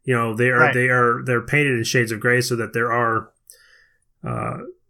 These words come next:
Speaker 1: there are both good and bad, and
Speaker 2: Right.
Speaker 1: they're, ju-, they're just trying to, he's trying to do the best he can to
Speaker 2: And
Speaker 1: try to
Speaker 2: that's
Speaker 1: keep his people together.
Speaker 2: And that is what every writer is trying to do with everything that we watch now. You know, you can't have, like, Lord of the Rings where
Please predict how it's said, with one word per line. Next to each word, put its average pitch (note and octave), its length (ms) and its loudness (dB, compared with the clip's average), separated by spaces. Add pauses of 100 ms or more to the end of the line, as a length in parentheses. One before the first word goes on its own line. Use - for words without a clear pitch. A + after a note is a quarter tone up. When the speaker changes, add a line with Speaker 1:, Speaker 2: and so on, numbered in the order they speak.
Speaker 1:
there C3+ 160 2
are B2 80 2
both B2 260 2
good B2+ 180 4
and B2 160 2
bad, A2 520 -2 (440)
and B2+ 180 2
Speaker 2:
Right. B2 100 6
Speaker 1:
they're, C3 160 0
ju-, B2+ 60 -6
they're C#3+ 100 2
just C#3+ 260 0
trying C#3 220 2
to, C3 80 -2
he's C#3 200 0
trying C3 200 0
to A#2 40 0
do B2 140 4
the A2 80 -2
best B2 300 0
he - 60 -2
can A#2+ 420 0
to G#2+ 100 -4
Speaker 2:
And F#3+ 100 2
Speaker 1:
try A3 120 4
to - 20 -2
Speaker 2:
that's - 140 -4
Speaker 1:
keep B2 160 0
his A#2 100 -2
people B2 220 0
together. G#2 420 -4 (440)
Speaker 2:
And F3 160 0
that F3+ 160 4
is F3 160 2
what D3 240 0
every F#3 320 0
writer D#3 360 0
is C3 80 -2
trying C#3+ 340 -2
to B2+ 100 2
do C3+ 160 4
with C3 200 2 (140)
everything D3 680 2
that B2+ 120 -2
we B2+ 120 2
watch B2 460 0
now. - 400 -8 (220)
You C#3+ 140 2
know, C#3 60 4
you D3 160 4
can't E3+ 360 0
have, D3+ 380 2
like, C3+ 220 0
Lord C#3+ 180 4
of C3+ 100 0
the B2 60 -2
Rings B2+ 380 0
where B2+ 340 -2